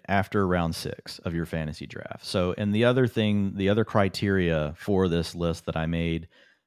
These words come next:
um, kinda back to the running backs real quick, is that they can't just be a handcuff. They have to have some sort of role in the offense. We, we know that, like,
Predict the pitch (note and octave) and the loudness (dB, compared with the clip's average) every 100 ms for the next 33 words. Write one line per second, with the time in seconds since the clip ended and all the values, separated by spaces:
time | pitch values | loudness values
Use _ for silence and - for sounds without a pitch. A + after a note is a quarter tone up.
0 | - D#2+ D#2 D#2 G2+ E2+ D#2 E2 - D#2+ | -8 -4 -2 -2 -2 0 2 0 0 -2
1 | D#2+ E2 D#2+ D#2+ - D#2+ D2+ E2 D#2 D#2+ | 0 0 0 -2 -4 -8 -6 -6 -6 -4
2 | E2+ F2+ F#2 C3+ A2+ G#2 G#2 D#2 E2 - | -4 -2 0 0 0 0 0 0 -2 -6
3 | - - - F#2+ B2 - A2 F#2 - A2 | -10 -8 -2 2 2 2 -2 0 4 4
4 | G#2+ G#2+ G2 F2 F2+ F2 E2+ D#2+ D#2 D2 | 4 2 0 2 2 2 0 0 -2 -4
5 | C#2+ - - - F2+ F2+ B2+ B2+ B2+ B2 | -6 -8 -14 -12 -10 -6 2 4 6 6
6 | A2+ G2+ F#2+ F2+ F2 - | 6 2 2 2 2 -2